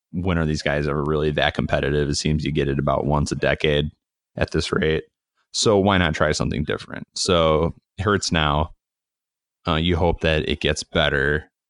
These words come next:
um, as soon as the season is over. Uh, of course, the jury's out on whether they even end up with the number one pick. So, Zach, I mean, we were talking about this off air a little bit.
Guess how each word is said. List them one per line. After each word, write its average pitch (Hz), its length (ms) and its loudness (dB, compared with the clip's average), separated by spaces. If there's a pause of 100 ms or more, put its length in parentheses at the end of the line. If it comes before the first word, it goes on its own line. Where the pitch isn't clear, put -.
(100)
um, 76 300 -2
as - 120 -4
soon 80 140 -2
as 76 140 -2
the 73 80 -2
season 76 380 -2
is 73 120 0
over. 73 420 0 (640)
Uh, 80 280 -2 (560)
of - 100 -10
course, 110 260 0
the 90 200 2
jury's 87 340 2
out 110 180 2
on 78 380 0
whether 82 240 -2
they 80 120 -2
even 69 260 -4
end 82 260 0
up 82 240 0
with - 120 -6
the - 60 -8
number 76 220 -4
one 82 180 -6
pick. - 460 -4
So, 90 240 0
Zach, 90 260 0
I 98 40 0
mean, 90 100 2
we 90 60 0
were 92 100 0
talking 95 260 0
about 85 140 0
this - 180 -4
off 76 220 0
air - 140 -2
a 82 40 -4
little 76 200 -4
bit. 73 260 -4